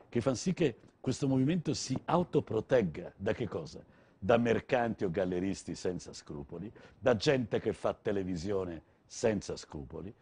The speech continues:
e da coloro che loro scelgono personalmente perché possono essere rappresentati. E io sono uno dei privilegiati in questo senso, perché sono stato scelto per il mio modo di fare televisione,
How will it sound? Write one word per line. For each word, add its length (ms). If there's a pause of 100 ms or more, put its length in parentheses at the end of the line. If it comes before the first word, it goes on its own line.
(240)
e 120
da 260 (140)
coloro 400
che 120
loro 280
scelgono 600 (340)
personalmente 1080
perché 280
possono 360
essere 320
rappresentati. 840
E 80
io 180 (420)
sono 220
uno 100
dei 140
privilegiati 720 (380)
in 100
questo 280
senso, 460 (360)
perché 220
sono 220
stato 300
scelto 560
per 120
il 120
mio 200
modo 280
di 100
fare 260
televisione, 640